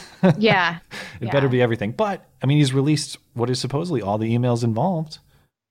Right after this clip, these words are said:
Speaker 1: and I don't know what else he would have. But if it does come
Speaker 2: Right.
Speaker 1: out that there's more, that could be damaging. And then, of course, the Democrats come out. "Finally, this is the thing we've all been looking for," which,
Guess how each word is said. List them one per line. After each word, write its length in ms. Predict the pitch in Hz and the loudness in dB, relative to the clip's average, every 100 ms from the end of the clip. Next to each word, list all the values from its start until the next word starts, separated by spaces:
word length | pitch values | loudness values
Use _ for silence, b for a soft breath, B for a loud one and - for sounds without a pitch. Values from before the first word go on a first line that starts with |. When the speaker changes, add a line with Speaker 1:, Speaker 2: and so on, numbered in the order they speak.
| _ | _
Speaker 1:
and 160 | 120 117 | -2 0
I 80 | 110 | 2
don't 160 | 113 | 0
know 80 | 113 | 0
what 160 | 104 107 | 0 0
else 160 | 107 | -2
he 80 | - | -4
would 80 | 98 | -6
have. 320 | 123 180 - - | -8 -10 -10 -4
But 140 | 107 | -4
if 140 | 107 | -2
it 80 | 101 | -2
does 180 | 123 127 | 0 0
come 140 | - | 0
Speaker 2:
Right. 60 | 107 | 0
Speaker 1:
out 60 | 95 | -2
that 100 | 90 | -4
there's 180 | 92 95 | -6 -4
more, 220 | 117 87 | -4 -4
that 340 | 90 87 - - | -4 -8 -10 -16
could 120 | 87 | -14
be 100 | 82 | -12
damaging. 440 | 110 117 78 - _ B B B B B _ | -10 -10 -10 -16 _ B B B B B _
And 100 | 147 | 2
then, 80 | 175 | 4
of 80 | 175 | 4
course, 260 | 156 147 - | 4 2 2
the 60 | |
Democrats 520 | 139 123 117 - 110 - | 2 2 2 2 0 0
come 160 | 110 | -4
out. 240 | 98 95 - 95 B | -2 -4 -6 -12 B
"Finally, 640 | - 175 233 214 180 151 | -4 -2 0 0 2 0
this 440 | 127 113 196 220 - | 0 0 2 2 4
is 260 | 170 151 | 4 4
the 100 | 127 131 | 0 -2
thing 340 | - 151 143 | 2 2 4
we've 220 | 139 127 117 - | 2 0 -2 2
all 220 | 135 147 | 4 4
been 240 | 139 131 | 2 2
looking 320 | 123 131 131 113 | 0 0 0 0
for," 280 | 117 110 | 0 2
which, 240 | 104 104 | 2 0